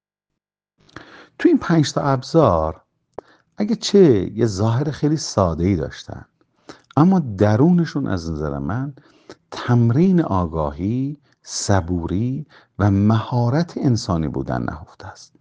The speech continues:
با همین ابزارها ما در دل زندگی‌های شلوغ و پرتنش می‌تونیم فضای امن برای گفتگو بسازیم. ابزارهای گفتگو در روابط نزدیک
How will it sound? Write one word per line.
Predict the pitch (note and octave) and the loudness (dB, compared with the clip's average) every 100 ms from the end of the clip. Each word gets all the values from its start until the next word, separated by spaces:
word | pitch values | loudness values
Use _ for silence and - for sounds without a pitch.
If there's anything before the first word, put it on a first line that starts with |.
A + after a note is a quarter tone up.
| _ - _ | _ -20 _
با | - | -2
همین | - - C4 F#3 | -2 0 2 4
ابزارها | G2+ E2 D#2 D#2+ D2 - D#2 E2 F2+ A2+ _ - _ - | 2 0 -4 -4 -6 -4 -4 -2 -4 -8 _ -20 _ 0
ما | E3 | 2
در | D#3+ A#2+ | 4 2
دل | G#2 A2 D3 | 2 2 0
زندگی‌های | C#3 A2 F#2+ E2+ D#2+ D#2 F#2 F#2+ | 0 0 0 0 -2 -4 -4 -4
شلوغ | - - E2 D#2+ D2 | -6 -6 -4 -2 -4
و | D#2 | -6
پرتنش | - G2+ - C3 D3 E3 - - - - | -6 -8 -4 -2 0 -2 -8 -20 -18 -4
می‌تونیم | G3 - F#3+ E3+ | -4 0 2 2
فضای | - - E3 D#3 F#3 F3+ F#3 - | 0 0 2 6 6 4 0 -2
امن | D3 C3+ G2+ E2 | 2 2 2 0
برای | D2+ D#2 D2+ | 0 -2 -2
گفتگو | C#2+ C#2+ - D2 C2 | -4 -10 -8 -8 -6
بسازیم. | C#2 - - - - _ _ _ _ - - - - | -10 -10 -12 -12 -18 _ _ _ _ -20 -20 -20 -2
ابزارهای | A2 G2+ A2+ B2+ A#2+ C3+ B2+ | 0 2 4 4 4 2 2
گفتگو | C3+ C3 - D3+ G3+ | 0 -2 -4 -2 0
در | D3 A#2 | 2 2
روابط | A2 A2 A2 G#2+ A2+ - | 2 0 2 0 -2 -2
نزدیک | G#2 G#2 G#2+ F#2 - D3 D#3+ D#3+ - | 0 0 0 -2 -4 -2 -2 -2 -12